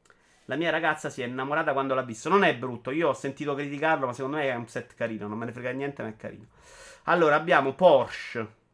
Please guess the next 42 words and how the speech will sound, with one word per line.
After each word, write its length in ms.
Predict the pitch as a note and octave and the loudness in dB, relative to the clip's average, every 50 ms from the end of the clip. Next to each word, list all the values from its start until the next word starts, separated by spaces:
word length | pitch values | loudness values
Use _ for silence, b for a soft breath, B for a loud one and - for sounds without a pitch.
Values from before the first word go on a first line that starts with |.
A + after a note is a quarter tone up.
| _ _ _ _ _ _ _ | _ _ _ _ _ _ _
carina. 580 | - C3+ B2 A#2 A2+ A2 G#2+ G#2 G#2 G#2+ G#2 - _ | -2 0 0 0 -4 -6 -6 -6 -6 -8 -8 -12 _
Droide 300 | C3+ C3+ D#3 E3 E3 E3+ | 0 2 2 2 2 2
Imperiale, 600 | D#3+ D#3+ - D#3+ D#3 D#3+ F3 F3+ F#3+ F#3+ F3+ E3+ | -2 0 2 2 2 4 6 6 6 6 4 2
schifo. 720 | - - - - - A#2+ A2+ G#2+ G#2+ A2+ A2 A2 - - - | -2 -8 -12 -12 -10 -8 -8 -6 -6 -6 -6 -8 -8 -10 -8
Eh, 100 | A#2 A#2+ | -8 -6
minifigure 560 | B2+ C#3 C#3+ D3+ D3+ - F3 F3 F3 E3 D#3 | -4 -2 -2 -4 -4 -4 -6 -4 -2 -2 0
Looney 260 | D3+ C#3+ C#3 C#3 C3 - | 0 0 0 -2 -4 -6
Tunes, 460 | D3 D3+ F3 F#3 G3 F#3+ - - - | -6 -4 -2 -2 -4 -4 -6 -10 -6
carine. 560 | - C3+ A#2+ A#2 A#2+ A2+ G#2+ G#2+ G#2+ G#2+ b b b b b b _ | -4 -2 -2 -2 -4 -6 -6 -6 -6 -8 b b b b b b _
Space 240 | _ _ - D3+ C#3 | _ _ -6 -6 -4
Shuttle, 1000 | - - - A3+ E3 F#3 G3 - - _ - G#3+ G#3+ A3 G#3+ A3 A3 G#3+ G3 - _ _ _ _ _ _ _ | -4 -2 2 4 6 6 4 2 -2 _ -2 0 0 0 0 -2 -2 -4 -6 -8 _ _ _ _ _ _ _
carino, 460 | - - B2 A#2+ B2 B2 B2+ C#3 C3+ | -4 -2 0 0 0 -2 -4 -4 -2
molto 340 | A#2+ A#2 B2 B2 - - A#2+ | -2 -4 -6 -6 -8 -10 -8
carino. 460 | G#2+ G#2+ G2 F#2 F2+ G#2+ C#3 D3+ b b b b b b b b b b _ | -8 -8 -8 -8 -10 -12 -12 -14 b b b b b b b b b b _
Classica 520 | - G3 G#3+ A3 A3 - G3+ F#3+ E3+ E3+ | 4 4 4 4 4 0 -2 2 2 4
Batmobile 560 | D3 D#3+ D#3 - - D#3+ E3 D#3+ D3+ D3 C#3+ | 4 4 2 0 -2 -2 -2 -2 -2 -2 -2
di 80 | C#3 C3+ | -4 -4
Batman, 600 | C3+ C#3 D3 C#3 C3+ - - B2 A#2 A2 G#2 - _ | 0 2 2 2 2 2 -2 -4 -4 -4 -6 -8 _
mm, 200 | E3+ F3+ G3 G3+ G3 G3 | -8 -6 -4 -6 -6 -2
R 240 | - D3+ D3+ D3+ D#3 | 2 2 4 4 2
due 160 | D#3 D#3+ D#3 | 2 0 0
D 120 | C#3+ D3 C#3 | 0 -2 -2
due, 220 | C#3 D#3 D3+ C3 | 0 0 0 2
carino, 420 | A2 C#3+ B2 B2 B2+ B2+ B2 A#2+ A2+ | 2 0 -2 -2 -2 -6 -6 -6 -6
ma 80 | A2+ | -6
c'era 240 | A2 - A2+ G#2+ A2+ | -6 -4 -4 -4 -4
già 160 | A2+ A#2+ C3 | -4 -4 -4
l'altro. 420 | C#3+ D#3+ E3+ F3 F3 F3 F3 - C3 | -2 0 2 2 2 2 0 -2 -4
Central 460 | - C3 C3+ C3+ C3+ - C3+ C3+ C3 | -2 -4 -4 -4 -2 -2 -2 -2 0
Perk, 260 | - C#3+ C3+ C3+ - | 0 0 0 0 -2
vabbè, 160 | - A#2+ A#2+ | -2 -2 -2
l'ho 120 | A#2 A2+ A2+ | -2 -2 -4
comprato 360 | - A#2+ A2+ - A#2+ A#2 A#2 | -8 -10 -6 -4 -4 -4 -4
io, 120 | A#2 A2+ | -6 -6
ma 80 | A2+ A2 | -6 -6
non 80 | A2 A2+ | -6 -8
è 20 | |
uscito 280 | A2+ - - A#2 C3+ C3+ | -8 -12 -6 -6 -4 -4
quest'anno. 360 | D3 D3 - - G3 F3+ - | -4 -6 -4 -2 -2 0 0
Appartamenti 840 | C3 C3+ - - - F3 - - - F#3 F3 F#3 A3 B3 A3 A3+ A3+ | -2 -2 2 6 6 6 6 6 2 2 4 4 2 2 0 -2 -2
di 80 | F#3 D#3+ | 0 2
Monica, 540 | C3 C#3 E3+ D3+ B2 A2+ G#2+ A2 G#2 - | 4 4 4 4 2 0 -4 -6 -8 -10